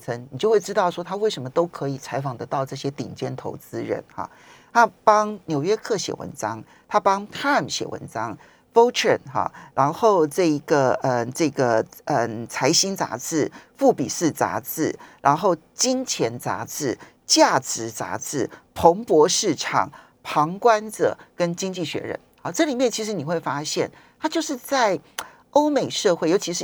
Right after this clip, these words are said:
英文系的这个读者当中呢，响叮当的媒体工作。那他又是专门采访这方面的，而且专门在这方面写专栏的。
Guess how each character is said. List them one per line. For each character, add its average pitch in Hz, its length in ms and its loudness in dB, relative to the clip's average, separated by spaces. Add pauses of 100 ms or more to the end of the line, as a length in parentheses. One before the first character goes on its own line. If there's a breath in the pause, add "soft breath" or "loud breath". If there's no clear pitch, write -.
英 277 180 0
文 147 200 0
系 180 420 -2
的 120 420 4
这 165 180 0
个 131 140 0
读 160 240 -2
者 170 200 2
当 143 280 -4
中 143 240 -4
呢， 120 180 0 (180 loud breath)
响 - 300 2 (160)
叮 247 240 -2
当 214 260 -2
的 165 120 0
媒 120 180 -8
体 - 240 -10 (400)
工 160 240 0
作。 - 240 -4 (580 loud breath)
那 330 160 6 (320)
他 - 160 0
又 311 140 4
是 277 140 -6 (100)
专 285 220 2
门 175 340 -2 (460)
采 165 260 -2
访 127 240 -2
这 151 140 0
方 135 180 -2
面 147 180 -6 (120)
的， - 100 -10 (200)
而 - 140 -4
且 175 140 0
专 226 160 2
门 208 100 -6
在 208 140 4
这 196 100 0
方 196 160 -4
面 185 120 -8
写 - 260 -4
专 160 240 0
栏 139 240 -6
的。 - 100 -12